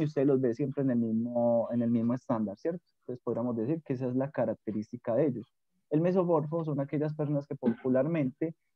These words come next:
son estándar, son aquellos que tienen la capacidad de aumentar y disminuir la masa muscular y la grasa corporal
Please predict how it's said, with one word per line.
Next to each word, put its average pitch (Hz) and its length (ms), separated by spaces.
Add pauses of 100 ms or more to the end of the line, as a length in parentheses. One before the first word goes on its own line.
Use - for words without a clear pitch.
(200)
son 139 240
estándar, 151 540
son 127 140
aquellos 143 280
que 147 100
tienen 127 240
la 147 140
capacidad 113 680
de 113 160
aumentar 110 480
y 117 40
disminuir 110 380
la 127 120
masa 135 220
muscular 127 520
y 113 40
la 110 140
grasa 113 280
corporal 151 540